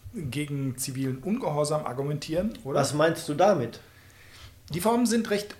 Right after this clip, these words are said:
Speaker 1: unterschiedlich. Sie reichen von der Straßenblockade etwa des Atomraketenstandortes in Mutlangen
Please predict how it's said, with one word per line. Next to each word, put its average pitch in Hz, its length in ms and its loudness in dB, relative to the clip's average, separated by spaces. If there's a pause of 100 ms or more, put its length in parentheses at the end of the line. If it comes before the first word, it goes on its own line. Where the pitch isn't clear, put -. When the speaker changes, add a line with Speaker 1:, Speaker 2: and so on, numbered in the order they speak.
Speaker 1:
unterschiedlich. 127 720 -2
Sie 170 100 6
reichen 208 560 4
von 180 200 0
der 165 160 4
Straßenblockade 185 1400 0
etwa 156 380 2
des 147 360 0
Atomraketenstandortes 170 1700 0
in 131 200 -8
Mutlangen 220 640 0